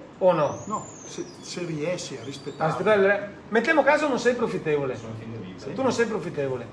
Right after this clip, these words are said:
Speaker 1: ok? Riesci, prendi diversi stop, robe, ti fai male se tu rispetti le regole, cioè annienti il conto?
Speaker 2: No, al, al massimo ti trovi sotto di qualche centinaio di euro, cento euro al giorno, poi,
Speaker 1: Perché alla
Speaker 2: poi
Speaker 1: fine
Speaker 2: per
Speaker 1: non
Speaker 2: la
Speaker 1: stop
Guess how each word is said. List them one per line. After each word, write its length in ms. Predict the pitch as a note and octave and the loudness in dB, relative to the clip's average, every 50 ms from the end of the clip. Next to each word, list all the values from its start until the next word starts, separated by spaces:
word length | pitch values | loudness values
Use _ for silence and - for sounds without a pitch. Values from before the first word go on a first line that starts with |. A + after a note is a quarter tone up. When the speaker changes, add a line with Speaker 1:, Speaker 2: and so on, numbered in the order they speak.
| - | -10
Speaker 1:
ok? 320 | - C#3+ C3 - D#3+ D3 B2 - - - - - - - | -10 -6 -2 0 0 0 0 -4 -8 -14 -18 -18 -10 -4
Riesci, 440 | D3+ E3+ F#3 G#3 A3 G#3+ G#3+ G3+ F#3 D#3+ - | 0 4 8 8 8 8 6 2 0 0 2
prendi 340 | - F#3 G#3 G#3+ G#3 F#3+ D#3+ - - | 2 2 2 4 2 0 -4 -4 -6
diversi 420 | D3+ D#3+ D#3 F3+ F3+ F3+ F#3 E3+ | -2 4 6 6 6 6 4 -2
stop, 260 | - - F#3+ F#3 F#3 | 2 4 4 6 6
robe, 300 | F3 F#3 G#3 G#3+ A3 G3 - - - - - - - | 6 4 4 4 4 -2 -6 -8 -14 -16 -18 -12 -6
ti 160 | - G#3+ G#3+ | -2 -2 0
fai 220 | G3+ A3+ A#3 G#3+ F#3+ | 2 4 4 4 4
male 440 | F#3 G3+ A#3 C4+ C#4 C4+ G#3+ E3 D3 - | 4 4 4 4 4 4 4 2 0 -4
se 220 | - - C#3+ - | -8 -8 -6 0
tu 100 | - G3 | 2 2
rispetti 420 | F#3+ D#3+ - - E3+ E3 D#3+ E3 | 2 2 2 0 0 0 0 0
le 120 | C#3 C3+ C3+ | -2 -2 0
regole, 340 | C3+ D3+ F3 F3+ D#3 C3+ - | 0 0 0 0 -2 -2 -4
cioè 160 | - D#3 C3 - - - - - - - - | -4 -4 -4 -6 -8 -16 -16 -18 -16 -10 -4
annienti 380 | D#3 D#3+ F3 G3+ A3+ A3+ A3 | -2 0 2 2 2 2 2
il 80 | F#3+ C#3+ | 0 0
conto? 340 | - G#3+ A#3+ B3 - F3+ B2+ | 2 2 2 2 2 0 0
Speaker 2:
No, 360 | F3 B3+ D#4 F4 D#4+ - - | 0 -2 -2 -2 -4 -6 -6
al, 160 | D3 E3 E3+ E3+ | -4 -4 -4 -2
al 140 | F3 F3+ E3+ | -2 -2 -2
massimo 560 | F3 F#3 G#3+ A#3 - C4+ G#3 F3 D3+ C3+ - | -2 -2 -2 -2 -2 -2 -2 -2 -2 -4 -4
ti 100 | - D3 | -8 -10
trovi 240 | C3+ C#3 C#3+ D3+ D3 | -8 -4 -4 -4 -4
sotto 280 | C3+ - D3+ D3+ E3 | -6 -6 -6 -6 -6
di 120 | D3+ C#3+ C3+ | -6 -8 -8
qualche 680 | - D3 D3 D3 C#3+ - C#3+ C3+ C3 B2+ A#2+ A#2 A2+ A2 A2 - - - - - - - - - - | -8 -6 -6 -6 -6 -6 -6 -6 -6 -6 -6 -8 -8 -10 -10 -14 -16 -18 -18 -18 -18 -18 -18 -16 -14
centinaio 640 | - A2+ A2+ A2+ - A2+ G2+ A2 A2 B2 C#3+ C3+ | -14 -12 -12 -14 -14 -12 -10 -8 -8 -6 -6 -8
di 60 | B2 A2 G#2 | -8 -10 -10
euro, 200 | A2+ E3 D#3+ C#3 | -10 -10 -10 -10
cento 320 | - - B2+ A#2 A2+ A#2+ G#2+ G#2+ B2 | -12 -12 -12 -12 -12 -12 -12 -10 -10
euro 260 | D3 D#3+ D#3 D3 B2 | -10 -8 -8 -8 -8
al 80 | A2+ | -8
giorno, 300 | A2+ B2 D3 D#3+ E3+ F3 | -8 -8 -8 -8 -8 -8
poi, 140 | - - D#3+ | -4 -2 0
Speaker 1:
Perché 160 | D3 - F3 | 0 2 4
alla 80 | F3+ E3 | 4 4
Speaker 2:
poi 140 | - G3 G#3 G3+ | 6 6 6 6
Speaker 1:
fine 120 | G3 G3+ | 6 6
Speaker 2:
per 80 | G#3 A3 | 6 8
Speaker 1:
non 80 | G3+ F#3+ | 8 6
Speaker 2:
la 80 | F3+ | 6
Speaker 1:
stop 120 | F3+ F#3+ | 8 8